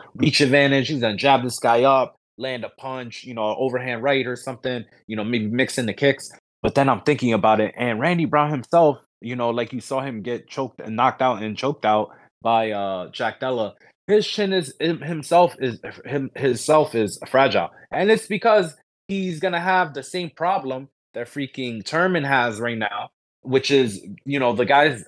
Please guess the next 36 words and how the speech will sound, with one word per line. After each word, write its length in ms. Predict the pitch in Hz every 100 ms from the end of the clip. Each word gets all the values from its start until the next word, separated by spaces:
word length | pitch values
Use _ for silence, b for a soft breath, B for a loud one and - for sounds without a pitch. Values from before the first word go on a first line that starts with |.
| -
probably 460 | 143 143 131 135
should 200 | 120 135
be 120 | 120 127
at 100 | 107
one 140 | 123
eighty-five, 560 | 123 107 120 107 98 120
both 240 | - 117 -
of 40 |
them. 260 | 95 107 127
You 120 | 113
know, 180 | 110 92
I 60 | 98
mean, 260 | 104 98 - b _ _
I'll, 160 | - 151
I'll 240 | 160 196
tell 160 | 185 185
you 120 | 156
right 140 | 147 135
now, 140 | 135
Randy 220 | 123 127
Brown, 340 | 110 131 120 110
like, 220 | 101 -
that's 260 | 113 147 -
why 120 | 156
his 200 | 135 -
takedown 360 | 147 127 131
defense 320 | 120 139 127 127
is 120 | 104
bad 340 | 117 127 123
sometimes 400 | 127 120 135 127
and 100 | 117
stuff 180 | - 110
like 140 | 120
that. 220 | 151 139 B B _
Guy's 280 | 214 196 143
depleted 540 | 131 - 170 151 101